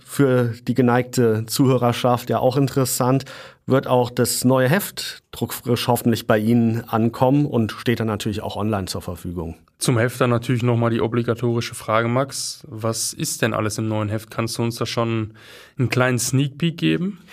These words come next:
Speaker 1: Ja, also alles will ich noch nicht verraten, aber genau, so ein, so ein Sneak Peek kann ich gerne nochmal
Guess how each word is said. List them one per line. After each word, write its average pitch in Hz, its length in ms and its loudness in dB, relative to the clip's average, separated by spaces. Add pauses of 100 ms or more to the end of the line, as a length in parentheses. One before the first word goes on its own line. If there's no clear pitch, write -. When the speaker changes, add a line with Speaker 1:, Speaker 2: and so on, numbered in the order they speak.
(200)
Speaker 1:
Ja, 113 460 2
also 143 260 2
alles 170 240 0
will 175 80 4
ich 160 80 2
noch 156 140 4
nicht 190 160 0
verraten, 151 340 0
aber 120 220 2
genau, 104 360 0
so 113 120 -2
ein, 110 180 0
so 117 100 -2
ein 123 60 4
Sneak 160 320 2
Peek 156 160 2
kann 135 160 2
ich - 240 -2 (140)
gerne 127 280 4
nochmal 110 680 2